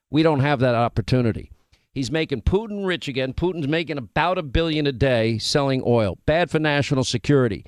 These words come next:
He's now begging opec, the, trying to make an insane deal with the Iranians and the Venezuelans rather than use the natural resources that are so abundant to us in this country.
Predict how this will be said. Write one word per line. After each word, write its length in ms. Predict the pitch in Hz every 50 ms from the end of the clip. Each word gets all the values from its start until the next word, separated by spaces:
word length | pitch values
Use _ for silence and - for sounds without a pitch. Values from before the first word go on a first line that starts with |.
| - _ _ _ _ -
He's 160 | 135 135 120
now 200 | 147 165 175 170
begging 380 | 139 139 160 156 139 139 135 -
opec, 560 | - 160 196 208 - - 196 202 190 - -
the, 160 | 175 160 151
trying 320 | 113 - - 175 190 202
to 40 | 190
make 220 | 175 165 160 156 147
an 100 | 131 127
insane 520 | 127 117 - - - 180 190 214 226 214
deal 220 | 185 190 185 180
with 120 | 175 170 -
the 140 | 160 160 160
Iranians 580 | 151 143 143 147 147 147 147 147 143 135 - - -
and 200 | 160 208 226 233
the 80 | 226 196
Venezuelans 880 | 160 180 165 160 147 - - 143 143 139 135 135 131 127 127 117 - - - - - - _ _ _ -
rather 480 | - 180 190 214 208 180 180 180 165
than 240 | 147 104 156 151 151
use 380 | 160 175 175 165 165 156 131 -
the 120 | - 147
natural 420 | 143 151 165 165 165 - 160 156 143
resources 840 | 135 151 156 143 - - 143 135 135 127 - - 139 135 - -
that 120 | 135 123
are 80 | 123 123
so 440 | - - - - - 202 220 240 247
abundant 500 | 185 139 170 160 156 156 156 156 139 -
to 240 | - 196 214 220 202
us 280 | 127 151 156 151 - -
in 180 | 185 190 202
this 220 | 196 190 180 - -
country. 520 | - 160 151 143 - - 139 139 131 120